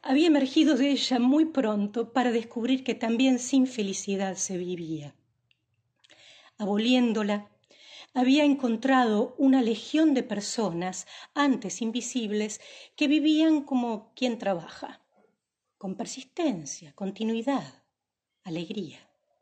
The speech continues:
Lo que le sucediera a Ana antes de tener su hogar ya estaba para siempre fuera de su alcance. Era una exaltación perturbada que muchas veces había confundido con una insoportable felicidad.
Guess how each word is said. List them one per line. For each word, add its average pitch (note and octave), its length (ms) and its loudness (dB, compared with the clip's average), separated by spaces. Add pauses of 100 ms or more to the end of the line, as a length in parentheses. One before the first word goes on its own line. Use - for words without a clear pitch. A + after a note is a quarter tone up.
(1900)
Lo C#4+ 160 0
que D#4 120 0
le D4+ 100 2
sucediera E4 560 0
a A3 240 4
Ana C4+ 420 0
antes C#4 360 0
de B3 80 0
tener A#3+ 320 -4
su - 180 -8
hogar D4 320 0
ya C#4+ 160 -2
estaba D4 420 -2
para A3 240 -2
siempre E4+ 640 -2
fuera A#3+ 320 -2
de A3 120 -2
su G#3+ 160 -8
alcance. F#3+ 880 -6 (1040)
Era C4+ 680 2 (380)
una D4+ 200 2
exaltación D4 880 0
perturbada C4 840 2
que C4 80 -4
muchas A3+ 340 -4
veces A#3 360 -4
había A3 260 -4
confundido A#3 880 -2
con G3 220 -4
una G#3+ 680 0
insoportable A3 1000 -2
felicidad. F#3 680 -8